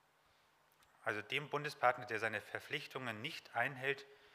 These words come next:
genauso ergehen wird wie diesen geschlachteten Opfertieren. Und auch all diese genannten Aspekte werden beim Abendmahl wieder verwendet. Das mit der Sündenvergebung haben wir schon beim,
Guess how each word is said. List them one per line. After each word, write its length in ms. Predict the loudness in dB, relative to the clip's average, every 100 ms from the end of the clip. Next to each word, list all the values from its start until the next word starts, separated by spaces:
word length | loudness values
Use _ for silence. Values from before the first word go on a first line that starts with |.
| -20 -20 -20 -20 -6
genauso 400 | 0 2 2 0
ergehen 480 | -6 -6 -4 -4 0
wird 360 | 0 -2 -10 -14
wie 100 | -14
diesen 380 | -10 -10 -10 -6
geschlachteten 640 | -6 -2 -2 -2 -10 -8
Opfertieren. 840 | -10 -8 -8 -8 -8 -8 -8 -12 -18 _ _ _ _ _ _ _ _ _ -20 -20 -20 -20 -20 -20 -4
Und 120 | 0
auch 220 | 0 2
all 200 | 0 0
diese 220 | 0 0
genannten 440 | 0 2 2 2 -8
Aspekte 640 | -10 0 0 0 -2 -2 -6 -20 -20 -20 -20 _ -2
werden 440 | 4 4 2 -6 0
beim 160 | 0 2
Abendmahl 600 | 4 4 4 2 2 0 -12 -18
wieder 360 | -14 -2 0 0
verwendet. 680 | -2 -2 0 -2 -2 -4 -6 -18 -20 -20 _ -20 -20 _ -20 _ _ -20 _ _ -20 -20 _ -16 -14 -14 -18 -18 -2
Das 200 | -2 -2
mit 120 | 2
der 100 | 2
Sündenvergebung 760 | 4 -2 0 2 2 0 0
haben 180 | 2 4
wir 120 | 2
schon 300 | 2 -2 -2
beim, 240 | 0 0